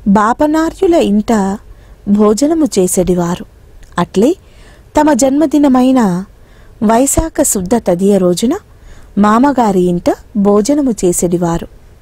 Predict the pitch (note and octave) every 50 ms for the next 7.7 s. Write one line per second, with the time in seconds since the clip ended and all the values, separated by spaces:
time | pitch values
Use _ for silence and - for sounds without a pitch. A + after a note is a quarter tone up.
0 | - - - - - - - - - A#3+ A3 G3 G3 G#3 G3+ - F#3+ F#3 F3+ F3
1 | F3 F3 F3+ F#3 A#3 E4 - - - - - - - - - - - - - -
2 | C4+ C#4+ C#4+ D#4+ - E4 D#4 D4+ D4 B3 C4 G#3+ - G#3 F#3+ F#3+ G3 G#3 - -
3 | G#3 F#3+ F#3 F3+ F3+ G3+ C#4 F4+ - - - - - - - - - - - -
4 | G3+ A3 B3 B3 B3+ D4 E4 D#4+ - E4 C4+ - A#3 G3 - G#3 G3+ F#3+ F3+ G#3+
5 | G3+ G3 F#3 F3+ F3+ F3+ F3 - - F3+ F3+ F#3 C4 E4+ - - - - - -
6 | - - - - - - F#3+ G3+ G#3 A3 A#3+ - C#4 C#4 C#4+ D4 D4 D4 D4+ D4+
7 | D#4 D4 C#4 B3 G#3+ G3 G3 G3+ - A#3 G#3 F3+ F3 G#3